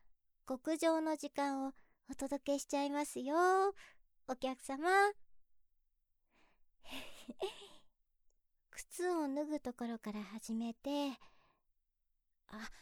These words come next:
ダメ。こういうのは気分が大事なんだから。<laughs> いらっしゃいませ。え、青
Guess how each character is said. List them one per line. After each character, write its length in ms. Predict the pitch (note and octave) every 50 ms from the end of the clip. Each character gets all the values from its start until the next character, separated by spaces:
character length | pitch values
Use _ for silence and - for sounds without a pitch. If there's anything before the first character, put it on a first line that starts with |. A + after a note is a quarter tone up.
| - -
ダ 200 | - G#3+ C4+ D4+
メ。 220 | D4+ F4 F#4+ F4+ - - - - - - - - - _ _ _ _ _ - -
こ 180 | - F4+ F#4 G#4
う 60 | G#4+
い 120 | G#4 G#4+
う 60 | G4
の 100 | D#4+ C#4
は 200 | C4 B3+ A#3 G#3+ - - - - - _ -
気 100 | - A#4 C5
分 200 | C#5 C5+ A#4 G4 - B3+
が 40 | B3
大 240 | B3 - A#3 B3 C4+
事 120 | B3+ C#4
な 120 | C#4 C4 B3
ん 60 | A3+
だ 100 | G#3+ G#3
か 140 | - G3+ G#3
ら。 100 | B3+ C#4 B3 - - - - - - - - _ _ - _ _ _ _ _ _ _ _ _ _ _ _ _ _ _ - _ _ _ _ _ _ _ _ _ _ _ _ _ _ - - - - -
<laughs> 400 | G#4+ - - - G#4+ B4 - - - - - - - - - - - - - _ - - _ _ _ - - - - - - - - _ _ _ _ _ _ _ _ _ _ _ _ _ _
い 60 | C4
ら 160 | D#4+ F4 G4
っ 20 | G#4
し 160 | - - G#4+
ゃ 60 | G#4
い 80 | G#4 G4+
ま 160 | G#4 A4 A4+
せ。 120 | - G4+ F#4
え、 120 | F#4 F4+
青 80 | E4